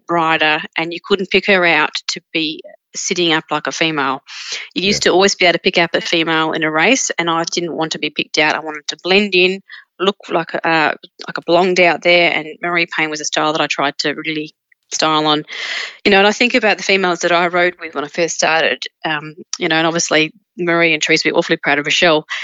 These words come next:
Speaker 1: but I just think if they had have got the opportunities that Michelle got, um, you know, it, this history would have been different. So you do think of the, the opportunities that the girls that I rode against, if they had had the same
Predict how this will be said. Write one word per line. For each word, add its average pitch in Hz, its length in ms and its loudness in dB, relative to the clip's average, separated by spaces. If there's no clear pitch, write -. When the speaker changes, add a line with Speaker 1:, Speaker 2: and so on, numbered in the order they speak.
Speaker 1:
but 175 60 4
I 180 60 4
just - 200 -4
think 170 180 -2
if - 180 -6
they 170 120 4
had 175 140 2
have 170 100 -2
got 156 140 0
the 123 240 -4
opportunities 160 480 0
that 143 80 0
Michelle 175 420 2
got, 156 340 -2
um, 151 240 -2
you 165 80 -6
know, 151 200 0
it, - 140 -6
this 180 180 0
history 165 280 0
would 165 100 2
have - 40 -14
been 160 140 2
different. 156 480 0
So - 140 -2
you 180 200 2
do 208 140 4
think - 320 -2
of 165 240 -2
the, - 280 0
the 160 180 2
opportunities 160 580 0
that 156 100 -4
the 180 100 0
girls 160 360 4
that - 200 0
I 156 180 4
rode 165 200 4
against, 170 420 -2
if 170 100 -4
they 170 100 2
had 160 100 -4
had 165 160 -2
the 175 60 -12
same 160 340 -2